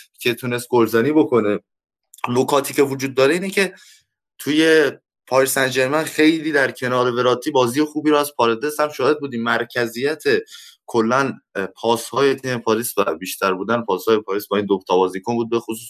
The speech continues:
پاردس که خیلی تو بازی سازی این تیم نقش موثری داشت و خب اون برتری عددی رو میانه زمین ایجاد کرده بودن. با عقب اومدن مسی دیگه نمیتونستن رئالیا کار موثری رو انجام بدن در خصوص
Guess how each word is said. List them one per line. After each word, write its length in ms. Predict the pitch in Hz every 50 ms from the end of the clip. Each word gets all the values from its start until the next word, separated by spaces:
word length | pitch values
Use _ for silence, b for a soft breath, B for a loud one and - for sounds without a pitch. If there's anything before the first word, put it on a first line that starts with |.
| -
پاردس 340 | 104 104 95 92 113 113 -
که 100 | - 104
خیلی 320 | - - 113 120 117 107
تو 120 | 101 - 110
بازی 180 | 98 92 90
سازی 300 | - - 92 90 90 107
این 100 | 110 110
تیم 220 | 110 - 110 107 110
نقش 200 | 110 110 - -
موثری 500 | 113 104 95 90 - - 117 131 131 110
داشت 260 | 98 98 101 - - B B B B B B B B B _ -
و 80 | 113
خب 120 | 107 - 117
اون 140 | 117 123 120
برتری 380 | 117 110 107 - - 104 104
عددی 300 | 104 98 107 107 104 113
رو 120 | 117 127 123
میانه 240 | 117 110 107 113
زمین 260 | 104 104 104 104 123 120
ایجاد 320 | 107 104 117 117 123 -
کرده 280 | - 113 107 107 - 131
بودن. 240 | 135 127 117 107
با 100 | 101 101 - 107
عقب 220 | 104 104 101 -
اومدن 480 | - 104 101 101 104 123 135 139 123 113
مسی 340 | 104 - - - 135 131 113
دیگه 220 | 107 110 110 127
نمیتونستن 640 | 135 139 135 131 120 - 107 101 101 - 101 101 98
رئالیا 420 | 95 98 98 92 98 107 113 113 B B B B B B B B B _
کار 300 | - - 120 123 131 131
موثری 500 | 127 127 110 107 113 113 - - 165 170
رو 120 | 165 156 139
انجام 420 | 131 127 127 117 113 120 120 113
بدن 280 | 113 110 110 113 110 101 - _ -
در 180 | - 104 107 104
خصوص 680 | - - 113 110 - 120 117 - 120 120 117 110 104